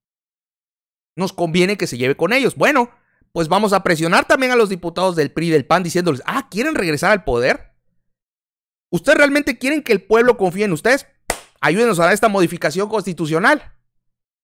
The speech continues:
Si no, vamos a decir que ustedes votaron en contra y la presión social funcionaría.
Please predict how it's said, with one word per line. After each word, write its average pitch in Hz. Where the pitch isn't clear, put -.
Si 147
no, 190
vamos 269
a 208
decir 175
que 180
ustedes 185
votaron 165
en 151
contra 190
y 196
la 190
presión 285
social 254
funcionaría. 196